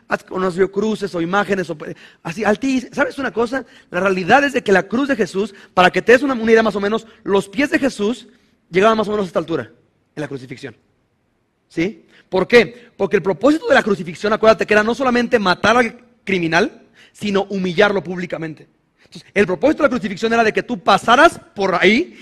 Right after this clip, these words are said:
y vieras el estandarte, mm, por arriba de la estatura co-, promedio, clavado en la cruz, ¿sí? ¿De acuerdo? Y que pudieras pasar y como romano poderle humillar,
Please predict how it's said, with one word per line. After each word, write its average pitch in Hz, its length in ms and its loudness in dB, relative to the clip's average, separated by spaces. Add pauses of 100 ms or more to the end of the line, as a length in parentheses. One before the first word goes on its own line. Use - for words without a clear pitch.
(140)
y 196 140 -6
vieras 254 440 6
el 202 140 8
estandarte, 196 920 2 (400)
mm, 185 180 -4 (220)
por 208 120 4
arriba 233 300 6
de 262 60 6
la 226 80 6
estatura 220 340 0
co-, 214 140 -8
promedio, 180 460 -2 (680)
clavado 185 400 2
en 233 60 0
la 226 100 -2
cruz, 226 420 -2
¿sí? - 160 -6
¿De 202 80 2
acuerdo? 202 380 0 (320)
Y 226 120 0
que 226 140 6
pudieras 226 420 4
pasar 247 640 4
y 208 80 -8
como 190 260 -2
romano 208 640 0 (220)
poderle 226 760 2
humillar, 190 760 4